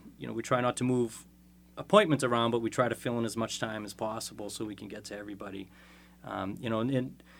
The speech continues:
it's a good point to bring up is, uh, some companies have twenty-four hour service, some have emergency service.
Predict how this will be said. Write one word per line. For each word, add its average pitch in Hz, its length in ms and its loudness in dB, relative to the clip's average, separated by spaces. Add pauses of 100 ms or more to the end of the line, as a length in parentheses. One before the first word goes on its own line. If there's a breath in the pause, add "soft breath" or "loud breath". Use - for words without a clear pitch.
(140)
it's - 100 -16
a - 20 -14
good 143 200 6
point 139 200 6
to 123 60 0
bring 123 240 6
up 139 200 8
is, 117 140 2
uh, 127 160 -2
some 127 220 0
companies 120 380 0
have 113 120 0
twenty-four 117 500 4
hour 113 240 4
service, 117 480 4
some 113 220 0
have 107 160 0
emergency 117 520 2
service. 98 540 -6